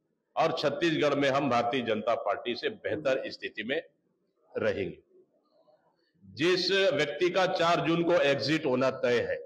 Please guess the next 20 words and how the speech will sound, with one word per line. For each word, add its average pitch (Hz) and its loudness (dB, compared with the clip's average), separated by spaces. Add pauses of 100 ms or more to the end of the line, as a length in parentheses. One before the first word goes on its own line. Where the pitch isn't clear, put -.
(1900)
उसने 170 0
यह 196 4
exit 139 0
poll 165 0
manage 127 0
करवाए 117 0
हैं। 95 -2 (1300)
इंडिया 160 2
गठबंधन 175 2
को 190 2 (260)
कम 170 2
से 185 0
कम 151 -2 (920)
दो 143 -2
सौ 180 0
पंचानबे 131 0
से 151 -4 (140)
अधिक 127 -2
सीटें 123 -4 (520)
मिलेगी। 135 -2